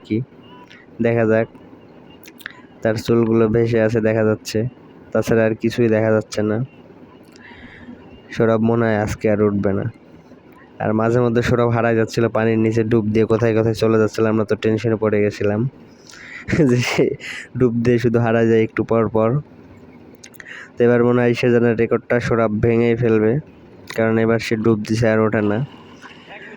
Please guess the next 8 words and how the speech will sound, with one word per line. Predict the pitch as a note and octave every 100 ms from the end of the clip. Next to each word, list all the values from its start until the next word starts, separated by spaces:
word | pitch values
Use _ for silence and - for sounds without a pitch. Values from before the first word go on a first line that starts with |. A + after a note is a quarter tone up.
| -
তো | - G#2
অনেকক্ষণ | A2+ A2 - A#2+
পর | - A2+
সে | A2 A#2+
ওঠে, | A#2 A2 G#2 A2 C#3 - -
প্রায় | A2+ A2 A2 G#2+ G2+ -
এক | A2 -
মিনিট | A2+ A2+